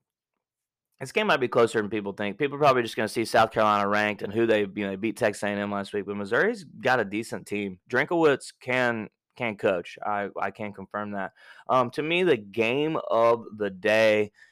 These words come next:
this to me is a bat-, a battle of a defense versus probably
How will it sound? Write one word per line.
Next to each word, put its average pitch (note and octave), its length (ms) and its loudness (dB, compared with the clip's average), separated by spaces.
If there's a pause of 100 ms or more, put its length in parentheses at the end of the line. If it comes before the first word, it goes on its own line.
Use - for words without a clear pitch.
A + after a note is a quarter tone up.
(440)
this - 440 -6 (100)
to B2 100 -2
me A2+ 220 0
is G#2 220 4
a G#2 80 0
bat-, G#2 520 4
a G#2+ 80 4
battle G#2 360 4
of G2 100 2
a G2+ 60 -2
defense B2+ 720 -2
versus G#2+ 340 -2
probably G#2+ 420 4